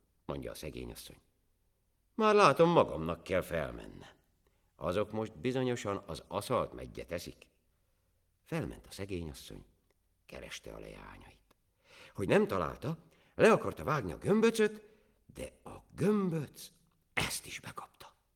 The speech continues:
A szegény ember csak várta, csak várta őket. Hogy nem jöttek, gondolta, tán valami baj van. Felment ez is. Amint közel ment a kis gömböchöz,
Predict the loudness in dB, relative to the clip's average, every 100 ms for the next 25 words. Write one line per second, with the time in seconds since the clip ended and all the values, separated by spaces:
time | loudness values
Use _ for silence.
0 | _ _ _ _ _ _ _ _ _ -18
1 | -6 -6 -4 -4 -6 -12 -16 -20 -16 -10
2 | -8 -8 -12 -16 -18 -6 0 0 0 -8
3 | -14 -12 -14 -20 -20 _ _ _ _ -20
4 | -6 0 2 4 4 4 2 2 0 2
5 | 2 2 0 -2 -2 0 2 2 0 -4
6 | -8 -12 -14 -14 _ _ _ _ 0 2
7 | 2 -4 -12 -2 -2 -2 -8 -12 -16 _
8 | _ -16 4 8 8 4 8 10 10 6
9 | 0 -4 -8 -12 -2 0 4 4 4 0
10 | -4 -6 -8